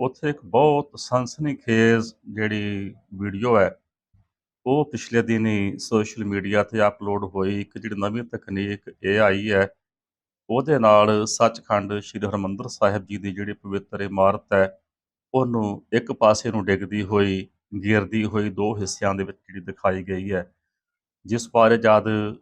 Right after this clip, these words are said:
ਦਾਸ ਨੂੰ ਪਤਾ ਲੱਗਾ ਤੇ ਮੈਨੇਜਰ ਸੱਚਖੰਡ ਸ੍ਰੀ ਹਰਿਮੰਦਰ ਸਾਹਿਬ ਸਰਦਾਰ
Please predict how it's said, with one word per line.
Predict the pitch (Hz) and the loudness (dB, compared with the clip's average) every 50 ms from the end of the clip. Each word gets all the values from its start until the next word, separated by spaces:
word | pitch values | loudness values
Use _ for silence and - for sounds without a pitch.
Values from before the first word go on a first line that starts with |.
| _ _ | _ _
ਦਾਸ | - 110 104 101 - - 110 | 4 4 4 4 2 -2 -10
ਨੂੰ | 104 - | -8 -4
ਪਤਾ | - 104 - 113 107 | -4 -2 0 0 0
ਲੱਗਾ | 98 98 98 90 - 104 107 | 0 -2 -6 -6 -6 -8 -6
ਤੇ | - 113 | -6 -6
ਮੈਨੇਜਰ | 101 95 101 98 95 95 90 101 101 101 | -2 0 0 0 0 -2 -4 -6 -6 -6
ਸੱਚਖੰਡ | 104 - 110 104 - - _ - 107 98 95 95 98 98 95 - | -4 -2 -2 -2 -4 -4 _ -2 -2 -2 -2 -4 -6 -8 -8 -10
ਸ੍ਰੀ | - - - 101 104 | -12 -18 -14 -10 -8
ਹਰਿਮੰਦਰ | 101 98 92 95 95 90 101 101 | -6 -6 -6 -6 -6 -8 -8 -10
ਸਾਹਿਬ | - - 104 98 98 101 104 101 | -4 0 2 2 2 0 -2 -10
ਸਰਦਾਰ | 101 - - 98 92 101 101 95 | -14 -16 -16 -6 0 0 0 0